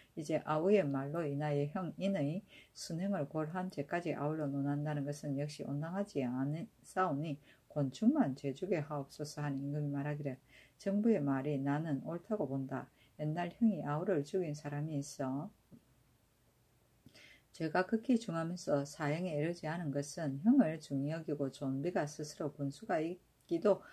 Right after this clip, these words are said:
하려니와, 하물며 존장이 비유한 것을 구타하였더라도 그다지 긴-, 긴질한 치상이 아니면 논하지 않는다는 율문이 있음이랴. 억단으로 굳이 율 밖의 법을 행하면 불가하다 하고 명하여, 권축의 직첩을 거두고는 충청도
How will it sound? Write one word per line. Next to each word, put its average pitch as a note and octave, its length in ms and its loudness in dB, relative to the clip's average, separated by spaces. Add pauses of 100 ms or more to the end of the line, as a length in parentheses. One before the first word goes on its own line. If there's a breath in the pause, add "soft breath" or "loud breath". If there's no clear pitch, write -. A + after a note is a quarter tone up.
(120)
하려니와, D3 640 0
하물며 F#3 460 6
존장이 D3 640 2
비유한 E3+ 640 2
것을 E3 340 -2 (320 loud breath)
구타하였더라도 D3+ 1080 0
그다지 D#3 480 2 (840 loud breath)
긴-, C#3+ 300 2 (200)
긴질한 E3+ 500 6
치상이 C4 500 2
아니면 D3+ 340 0
논하지 D3 420 -2
않는다는 D#3 560 0
율문이 E3 460 -2
있음이랴. C#3+ 800 -4 (1400 soft breath)
억단으로 G3+ 880 6
굳이 D#3 480 2
율 F3 240 4
밖의 D#3 500 4
법을 C#3+ 520 2
행하면 C#3+ 480 -2
불가하다 E3 540 -2
하고 C#3 220 -4
명하여, C#3+ 400 -2
권축의 D3 480 0
직첩을 D#3 420 -8
거두고는 D3 460 -6
충청도 D#3+ 520 -6